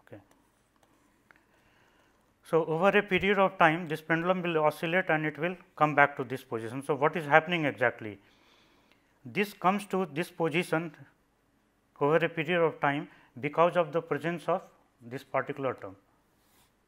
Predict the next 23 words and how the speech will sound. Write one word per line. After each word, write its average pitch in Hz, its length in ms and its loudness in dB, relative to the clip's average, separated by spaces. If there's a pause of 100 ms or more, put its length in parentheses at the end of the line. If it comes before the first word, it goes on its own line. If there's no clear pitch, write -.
Okay. 110 180 -20 (340)
This 165 160 -4
is 170 140 -6
a 180 100 2
dissipating 156 600 2
term. 104 260 -6 (540)
So, 143 300 4
here 196 340 4 (300)
it 147 140 -8
continuously 180 840 0
loses 165 400 -2
its 165 220 -2
energy 127 400 -2
and 131 280 -8
therefore, 180 460 2 (800)
it 160 240 -4 (400)
returns 185 400 -2
back 160 300 6
to 165 80 -2
the 175 200 2 (360)
original 151 420 2 (260)
equilibrium 151 520 -2
position. 107 520 -6